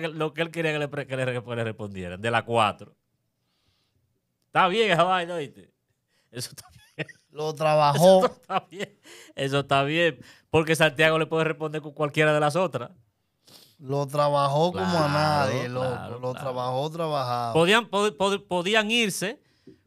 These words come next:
Speaker 1: por el tema de cuáles son los temas, por el tema
Speaker 2: Ujú.
Speaker 1: artístico,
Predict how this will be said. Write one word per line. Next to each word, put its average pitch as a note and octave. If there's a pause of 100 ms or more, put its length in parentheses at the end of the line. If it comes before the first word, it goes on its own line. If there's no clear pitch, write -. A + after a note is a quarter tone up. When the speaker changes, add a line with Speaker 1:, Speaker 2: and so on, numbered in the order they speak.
Speaker 1:
por D#3+
el D#3+
tema F3+
de E3+ (600)
cuáles E3+
son E3+
los D#3+
temas, G3+
por A#2+
el A#2+
tema C3+
Speaker 2:
Ujú. A#2+
Speaker 1:
artístico, G3